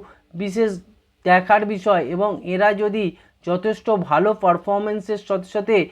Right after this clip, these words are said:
এবং মিডফিল্ড জোনটাকে যদি খুব ভালো করে সিকিউর করতে পারে এবং মিডফিল্ডে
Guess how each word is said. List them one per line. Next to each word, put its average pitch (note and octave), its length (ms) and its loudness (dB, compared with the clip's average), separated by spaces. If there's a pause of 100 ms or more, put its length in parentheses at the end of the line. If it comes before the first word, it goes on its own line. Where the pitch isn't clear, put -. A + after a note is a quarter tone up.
(260)
এবং G3 300 0
মিডফিল্ড F#3 500 -2
জোনটাকে G3+ 500 0
যদি G#3+ 280 -2 (440)
খুব A3+ 400 -4
ভালো F#3+ 440 2
করে G#3+ 300 2 (600)
সিকিউর A3 460 -2
করতে A3 320 -4
পারে G#3 280 4
এবং F#3+ 160 0 (120)
মিডফিল্ডে G3 640 -2